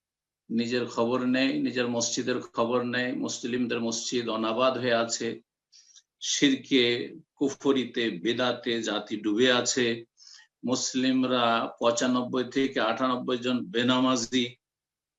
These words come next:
কথা বোঝা গেছে? মানব রচিত বিধানে বিশ্বাসী, কবর, মাজার আর সুফিজমে বিশ্বাসী শতকরা নিরানব্বই জন সুফিজমে বিশ্বাসী।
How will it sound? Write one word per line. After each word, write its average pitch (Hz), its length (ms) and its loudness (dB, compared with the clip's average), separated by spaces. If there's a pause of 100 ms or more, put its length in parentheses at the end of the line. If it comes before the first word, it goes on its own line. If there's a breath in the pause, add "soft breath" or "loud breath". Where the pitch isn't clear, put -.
কথা 117 160 -4
বোঝা 131 200 0
গেছে? 120 400 -2
মানব 127 400 0
রচিত 131 400 -2
বিধানে 120 440 -2
বিশ্বাসী, 127 920 -2
কবর, 123 320 0
মাজার 120 480 0
আর 117 120 2
সুফিজমে 123 760 -2
বিশ্বাসী 131 600 -2
শতকরা 117 720 0
নিরানব্বই 123 600 -2
জন 123 240 -2
সুফিজমে 127 640 -2
বিশ্বাসী। - 600 -6